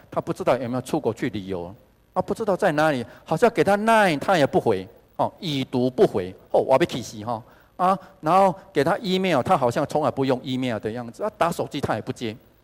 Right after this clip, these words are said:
耶稣在哪里？有时候是我们没有放下我们的身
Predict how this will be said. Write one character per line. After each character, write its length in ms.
耶 180
稣 300
在 240
哪 320
里？ 180
有 220
时 120
候 160
是 240
我 120
们 180
没 120
有 120
放 280
下 260
我 120
们 200
的 100
身 360